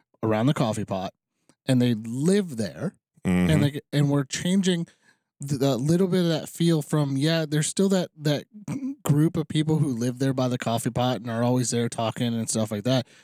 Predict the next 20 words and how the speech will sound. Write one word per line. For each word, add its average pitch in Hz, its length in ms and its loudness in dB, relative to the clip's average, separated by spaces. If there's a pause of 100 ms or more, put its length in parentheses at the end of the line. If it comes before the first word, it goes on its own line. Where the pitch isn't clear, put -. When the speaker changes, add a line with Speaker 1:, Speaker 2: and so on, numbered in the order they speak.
(120)
Speaker 1:
But 135 120 -2
now 143 280 2
it's, 165 160 -4
they're 147 200 2
more 117 200 0
approachable, 147 720 0 (200)
they're 123 120 -8
more 117 240 -6
easier 117 440 -2
to 98 100 -4
talk 131 320 0
to, 160 300 2 (320)
and 135 120 0
we're 127 100 2
seeing 175 300 0
a 135 40 2
shift - 540 0 (220)
where 135 420 2 (440)
if 139 380 0
you 131 320 2